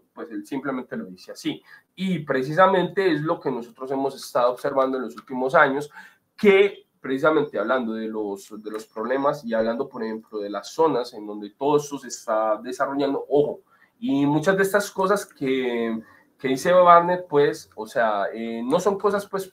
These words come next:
solamente que él haya desarrollado, sino que son elementos, pues, que, que, por ejemplo, otros geopolíticos como Sabina Brzezinski, también estadounidense y también que trabaja para el Pentágono, que fue secretario de los Estados Unidos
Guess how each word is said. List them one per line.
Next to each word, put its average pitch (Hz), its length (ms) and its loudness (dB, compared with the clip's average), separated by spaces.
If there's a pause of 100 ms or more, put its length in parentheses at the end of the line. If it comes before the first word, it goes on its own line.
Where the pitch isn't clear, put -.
solamente 196 600 0
que 104 160 -12
él 123 80 -2
haya 147 200 2
desarrollado, 156 640 2 (240)
sino 151 340 2
que 185 140 -2
son 208 560 8 (140)
elementos, 160 800 -4
pues, - 420 -4 (200)
que, 113 680 -6 (100)
que, 113 360 -8
por 117 120 -4
ejemplo, 117 220 -2
otros 147 300 -6
geopolíticos 156 1200 0
como 107 360 -14
Sabina 139 360 0
Brzezinski, 135 880 -6 (400)
también 117 520 0
estadounidense 143 840 2
y 135 40 -2
también 113 320 -6
que 143 120 -12
trabaja 120 340 0
para 131 140 -2
el 92 80 -10
Pentágono, 127 520 -4
que - 120 -20
fue 107 120 -20
secretario 127 460 -4
de 123 60 -4
los 117 180 -12
Estados 131 280 -6
Unidos 131 360 -8